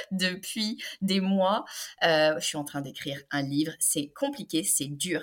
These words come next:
c'est long. Et toi, tu viens nous parler justement de ce qui se passe quand on écrit un livre, puisque tu en sors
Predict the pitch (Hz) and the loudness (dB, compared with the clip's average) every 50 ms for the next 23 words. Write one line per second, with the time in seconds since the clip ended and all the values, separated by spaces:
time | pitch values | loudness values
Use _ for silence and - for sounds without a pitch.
0 | - - - - - 131 120 107 143 160 196 240 269 285 - - 214 220 214 - | 0 2 2 2 2 0 -2 -2 0 0 0 0 -4 -4 -6 -6 -6 -6 -6 -6
1 | - - 233 254 - - - - - 196 175 190 185 175 185 233 226 - 160 151 | -4 0 0 0 0 -2 -8 -12 -12 -8 -4 -4 -4 -2 -2 -4 -2 -2 -4 -4
2 | 151 151 - 156 160 196 208 - - - 196 180 175 170 160 151 143 - - 202 | -4 -6 -8 -10 -8 -8 -8 -8 -8 -6 -6 -4 -4 -4 -4 -4 -6 -6 -6 -8
3 | 190 - - 190 196 - - 143 143 - 143 147 302 - 269 214 180 214 285 285 | -10 -6 -4 -6 -4 -4 -4 -6 -4 -4 -4 -6 -4 -4 -4 -2 -2 -2 -4 -6
4 | - - 226 208 - - - 247 311 480 - _ - - - - - - _ - | -6 -4 -4 -4 -2 -2 -2 -2 -2 -2 -8 _ -20 -20 -20 -18 -20 -16 _ -4
5 | - 240 240 254 285 285 - - 269 240 233 233 - | 2 4 4 6 6 4 2 4 4 4 2 2 -2